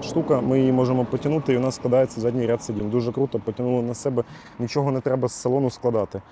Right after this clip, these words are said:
У нас така шторка, такий технічний відділ під різні ключі, все, що тут має бути з заводу. Отак от виглядає багажник, доволі такий просторий, об'ємний,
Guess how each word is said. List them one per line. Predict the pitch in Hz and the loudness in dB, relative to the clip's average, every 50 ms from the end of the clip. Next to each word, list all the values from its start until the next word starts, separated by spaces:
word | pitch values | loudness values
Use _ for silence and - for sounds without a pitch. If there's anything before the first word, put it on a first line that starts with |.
| - - - - - | -20 -20 -20 -20 -14
У | - - | -10 -6
нас | - 117 113 - | -4 -4 -4 -4
така | - - - - | -4 -4 -2 -2
шторка, | 113 - - 170 165 151 - - 131 120 - - - - - - - | -4 -2 0 2 2 2 2 0 -2 -2 -4 -10 -20 -20 -20 -20 -12
такий | - 131 - - 135 123 117 - - - | -12 -10 -4 -2 -2 -2 -2 -4 -4 -2
технічний | - 143 - - 147 135 - - 131 127 | -2 -2 0 0 -2 -2 0 0 0 0
відділ | 123 151 165 151 143 143 131 123 - - - - - - | 0 0 0 0 2 0 0 0 -4 -10 -20 -20 -14 -6
під | - 135 127 | -2 0 2
різні | 127 131 123 127 127 120 | 2 2 0 0 -4 -4
ключі, | - - 120 - - - 151 143 - - - - - - - - - - - | -6 -8 -10 -8 -4 -4 -4 -4 -4 -8 -16 -20 -20 -20 -20 -20 -20 -20 -18
все, | - - - 120 | -10 -6 -6 -6
що | - - 117 | -4 -6 -6
тут | - 117 - - | -8 -8 -6 -4
має | 120 117 117 117 | -4 -2 -2 -2
бути | 113 113 117 117 117 120 | -2 -4 -4 -4 -2 -4
з | 110 | -2
заводу. | 104 110 110 107 104 104 98 95 95 - - - - - - - - - - - - - - - | -2 -2 -2 -2 -2 -4 -4 -6 -8 -12 -18 -20 -20 -20 -20 -20 -20 -20 -20 -20 -20 -20 -12 -6
Отак | - 131 - 156 - - | -6 2 4 4 4 6
от | 139 127 | 4 2
виглядає | 131 123 147 143 147 147 147 | 4 4 6 8 8 8 6
багажник, | 147 156 160 156 190 180 160 151 139 - - - - - | 6 4 2 4 4 2 2 0 -2 -2 -6 -12 -12 -10
доволі | 123 117 143 143 151 151 139 117 113 | 0 2 2 4 6 4 4 4 4
такий | - - 120 - - - 110 101 90 - - - - - - - | 2 -2 -6 -6 -4 -4 -4 -4 -6 -10 -16 -20 -20 -20 -16 -2
просторий, | - 127 120 - - 165 156 143 135 | -2 -2 0 2 4 4 4 4 2
об'ємний, | - - 117 113 127 135 143 135 127 120 113 107 | 2 0 0 0 2 2 2 2 2 0 -2 -4